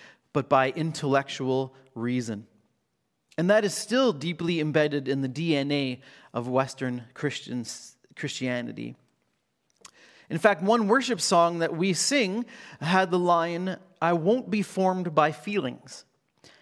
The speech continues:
I'll hold fast to what is true," as if what is really true is our theological doctrine and our feelings are just a part of our sinful, broken humanity.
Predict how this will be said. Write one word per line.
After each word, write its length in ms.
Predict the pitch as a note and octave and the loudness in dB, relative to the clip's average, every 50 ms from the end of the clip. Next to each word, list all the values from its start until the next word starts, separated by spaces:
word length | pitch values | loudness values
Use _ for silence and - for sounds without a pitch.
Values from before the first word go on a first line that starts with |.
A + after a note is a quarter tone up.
| _ _ - | _ _ 2
I'll 140 | - D3+ D3+ | 2 2 2
hold 260 | C3 E3+ D#3+ D#3 D3+ | 4 2 0 0 0
fast 480 | - - E3+ D#3 D3+ D#3 - - - - | 2 2 2 2 2 -2 -8 -12 -8 -6
to 80 | D3+ | -2
what 200 | C#3 C3 C3 B2+ | 2 2 2 0
is 160 | B2+ A#2+ - | 0 -8 -8
true," 580 | - - - - - F#3 D#3+ B2+ G#2+ G#2+ A2 A2+ _ _ _ _ _ _ _ _ _ - | -10 -12 -12 -6 -4 -2 0 0 -2 -4 -8 -14 _ _ _ _ _ _ _ _ _ -2
as 160 | - D3 D3 | 0 2 2
if 160 | F#3 F3 - | 2 0 0
what 240 | F3 E3 F3 F#3 F3+ | 2 4 4 4 4
is 160 | F#3 F3 D#3+ | 4 -2 -2
really 420 | D#3+ E3 G#3+ C4+ D#4 D#4 B3 F#3+ D3 | -2 -2 0 0 0 2 0 0 -2
true 540 | - - - D3+ C3+ B2+ B2 B2+ C#3 D3+ - - - - - - | -2 -4 -2 0 0 0 0 -2 -4 -6 -10 -14 -20 -14 -6 -4
is 140 | D3 C#3 D#3+ | 0 2 2
our 100 | D3 C3+ | 2 0
theological 960 | - - G3 G#3 F#3+ F3 D#3+ D3+ D#3+ E3+ F3+ F3+ D#3+ F3+ E3+ E3 D#3+ D3 | -2 -4 2 2 4 4 6 6 6 6 4 2 -2 -6 -2 0 0 0
doctrine 720 | C3+ A#2 D#3 D#3 E3 F3+ F3+ - - C3 A#2+ G#2+ A2 C3 C#3+ _ _ _ - _ - | 0 2 4 4 4 4 0 -6 -8 -6 -6 -6 -8 -10 -12 _ _ _ -20 _ -6
and 100 | C3 C3+ | -4 -2
our 120 | C3+ C3 B2+ | -2 -2 -4
feelings 600 | - - - A#3+ B3+ C#4+ A3 E3 C#3 C#3+ D3+ D#3+ | -6 -4 0 0 2 2 2 2 0 0 -2 -2
are 80 | D#3 | -4
just 280 | C#3 D3 D#3 C3+ - - | -2 -4 -4 -6 -6 -10
a 40 | - | -12
part 360 | - - - F#3 F#3 E3+ - | -8 -2 0 0 0 0 -2
of 140 | C#3 B2+ C3 | -4 0 0
our 240 | B2+ C3 B2+ B2+ | 0 0 0 -2
sinful, 760 | B2 - - - F#3+ F#3 F3 D3+ - - C#3 C3 B2+ B2+ - - - - _ _ - | -4 -6 -2 -2 0 0 -2 -4 -2 0 2 2 2 0 -4 -10 -20 -20 _ _ 0
broken 380 | D3+ D3+ D3+ D3+ D3+ D3 C3 | 4 4 4 4 2 -4 -6
humanity. 680 | A2 G#2+ B2+ A#2 A2 A2+ A#2 A2+ A2 A2 A2 A#2 A#2+ | -4 -4 -6 -6 -4 -6 -6 -8 -10 -12 -14 -14 -14